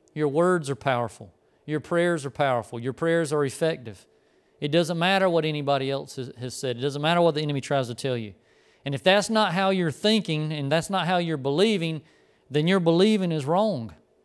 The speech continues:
Because God wants you to prosper. He wants you to reign in life. He wants you to be successful. Jesus would not have given us authority if he did not want us to use it. That's why he gave it to us. So we need to take prayer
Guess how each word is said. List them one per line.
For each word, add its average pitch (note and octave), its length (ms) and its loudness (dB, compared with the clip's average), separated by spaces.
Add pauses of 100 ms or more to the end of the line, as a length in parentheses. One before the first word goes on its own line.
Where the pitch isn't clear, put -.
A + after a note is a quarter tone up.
(1000)
Because C#3+ 280 -2
God F3+ 460 6
wants F#3 340 -2
you F3+ 60 -6
to D3 80 -6
prosper. E3+ 480 -2
He D3+ 100 -4
wants F3+ 300 -8
you F3+ 60 -4
to D#3 60 -4
reign D#3 340 -2
in D3 100 -6
life. C#3 500 -4 (380)
He D3+ 100 -4
wants E3+ 320 -2
you E3+ 80 -2
to D#3 60 -2
be D#3 160 0
successful. D3+ 720 -2 (640)
Jesus F#3 440 2
would F3+ 160 0
not F#3 200 2
have D#3 120 -4
given F3+ 280 0
us F3 160 -2
authority F3 500 2
if D3 80 -4
he D3 80 -4
did D3+ 200 -2
not D#3 200 -4
want D3+ 200 -4
us C3+ 100 -10
to D3 100 -16
use D#3 260 -10
it. A#2+ 120 -14 (920)
That's - 140 -12
why D#3+ 160 0
he E3 60 2
gave F#3 260 4
it F3 120 -10
to A#2+ 200 -2
us. - 240 -12 (420)
So - 160 2
we G3+ 160 4
need G#3+ 260 4
to F#3 60 -6
take G#3 380 2 (440)
prayer F#3+ 580 6